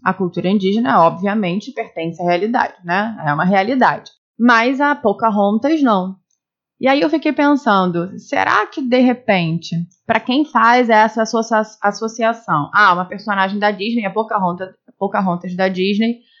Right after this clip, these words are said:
não existe, obviamente, mas quem faz essa associação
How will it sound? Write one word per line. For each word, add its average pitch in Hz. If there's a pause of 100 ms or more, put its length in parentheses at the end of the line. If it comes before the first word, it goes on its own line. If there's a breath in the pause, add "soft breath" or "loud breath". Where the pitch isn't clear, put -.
(240 soft breath)
não 190
existe, 208
obviamente, 214 (400)
mas 240
quem 285
faz 254
essa 240
associação 214